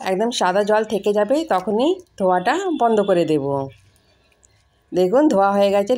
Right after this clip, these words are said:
লাস্টবার আমি আর একবার ধোবো। ধোয়া হয়েই গেছে। আমি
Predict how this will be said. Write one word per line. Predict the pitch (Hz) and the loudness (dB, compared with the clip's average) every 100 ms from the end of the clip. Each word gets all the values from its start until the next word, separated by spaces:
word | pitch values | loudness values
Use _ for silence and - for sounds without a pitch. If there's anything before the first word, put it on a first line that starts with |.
| 208 | 2
লাস্টবার | 185 175 202 196 | 0 0 0 2
আমি | 190 208 | 0 0
আর | 185 | 0
একবার | 185 185 208 | 0 0 -2
ধোবো। | 220 196 226 370 392 _ _ _ - | -2 0 0 -2 -4 _ _ _ -8
ধোয়া | 170 190 220 | 0 2 2
হয়েই | 196 185 196 | 2 2 2
গেছে। | 220 220 277 427 - - - _ _ _ _ _ _ _ _ _ _ _ _ _ - | -2 0 -2 -2 -6 -20 -20 _ _ _ _ _ _ _ _ _ _ _ _ _ -4
আমি | 180 226 | -2 0